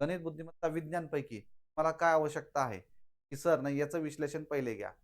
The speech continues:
आपण विश्लेषण घेणार आहोत, झालेल्या प्रश्नपत्रिका, खास करून पोलीस भरती आणि आर्मी भरतीच्या, खास करून पोलीस भरती आणि आर्मी भरती, आ, ब-,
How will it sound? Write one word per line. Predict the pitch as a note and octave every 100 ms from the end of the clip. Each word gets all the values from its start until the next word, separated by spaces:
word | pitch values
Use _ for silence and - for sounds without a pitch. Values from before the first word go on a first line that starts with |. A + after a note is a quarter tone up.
| -
आपण | - D#3+
विश्लेषण | D3+ D3 D3+ D3 D3+
घेणार | D#3 D#3+
आहोत, | D#3+ E3 E3 - - -
झालेल्या | A#2 B2+ E3+
प्रश्नपत्रिका, | E3 D#3 E3 E3 D#3+ D#3+ E3+ - _ -
खास | F#3+ G3+
करून | - F#3 F3
पोलीस | - G3 G3+ F#3
भरती | E3+ E3 F3+
आणि | E3+
आर्मी | E3 F3 F3 E3
भरतीच्या, | B2+ - G#2+ - - _ _ -
खास | E3+
करून | G3+ A3 B3+ - _ -
पोलीस | - G3+ G3+
भरती | E3 D3 E3
आणि | F3
आर्मी | D#3+ C#3+
भरती, | B2+ A2+ G#2 - -
आ, |
ब-, | B2 A2